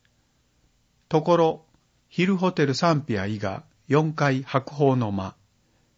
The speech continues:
西明寺二千七百五十六番地の百四。内容、演題、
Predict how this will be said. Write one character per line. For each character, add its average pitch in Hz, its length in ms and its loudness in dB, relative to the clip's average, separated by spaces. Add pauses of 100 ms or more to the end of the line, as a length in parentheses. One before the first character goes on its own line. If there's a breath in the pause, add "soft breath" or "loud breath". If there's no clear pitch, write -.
(320)
西 190 320 4
明 175 280 4
寺 107 360 -6
二 131 140 0
千 127 240 2
七 139 180 0
百 151 240 -2
五 117 160 0
十 143 180 0
六 143 280 0
番 143 240 2
地 - 160 -8
の 92 260 -8
百 123 300 -4
四。 98 320 -2 (1600)
内 151 340 2
容、 127 380 2 (640)
演 151 260 4
題、 123 360 2